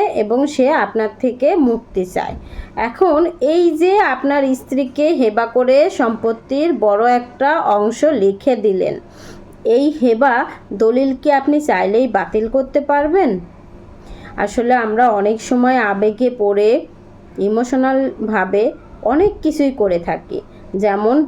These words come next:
পিতা তার সন্তানের নামে বা পিতা তার সন্তানের সন্তানের নামে যে কোনো একজনের নামে সম্পত্তি হেবা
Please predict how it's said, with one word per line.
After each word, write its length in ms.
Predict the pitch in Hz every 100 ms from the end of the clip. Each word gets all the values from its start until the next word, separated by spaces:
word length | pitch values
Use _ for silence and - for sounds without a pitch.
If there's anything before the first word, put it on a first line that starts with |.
| -
পিতা 340 | 208 202 - 240 294
তার 160 | 240 247 -
সন্তানের 520 | 202 180 180 190 190 190
নামে 280 | 190 202 247 381 - - - - 175
বা 160 | 180 214 392 - - - - - - - -
পিতা 360 | - 214 208 226 294 370
তার 260 | - 196 262 415 - - - - - -
সন্তানের 520 | 208 220 285 339 359 330
সন্তানের 520 | 233 202 196 190 185 180
নামে 300 | 180 180 208 403 - - 214 190
যে 100 | 202
কোনো 200 | 277 277 220
একজনের 380 | 190 190 196 202
নামে 220 | 185 185 240 415 -
সম্পত্তি 540 | 190 180 196 190 285 320
হেবা 240 | 196 180